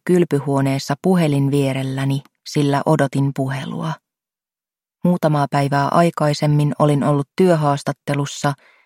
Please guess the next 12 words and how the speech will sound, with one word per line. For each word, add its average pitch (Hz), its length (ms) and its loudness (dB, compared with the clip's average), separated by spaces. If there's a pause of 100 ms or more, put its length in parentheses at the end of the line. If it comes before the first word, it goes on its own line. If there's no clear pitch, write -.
(180)
ja 151 160 2
tieto 196 360 2
tehtävään 143 600 2
valittavasta 139 800 2
oli 147 220 4
luvattu 180 520 0
ilmoittaa 147 580 2
minulle 139 420 0 (140)
ennen 135 380 0
jouluaattoa. 135 920 -6 (1300)
Puhelimeni 139 600 0
soi. 135 440 -4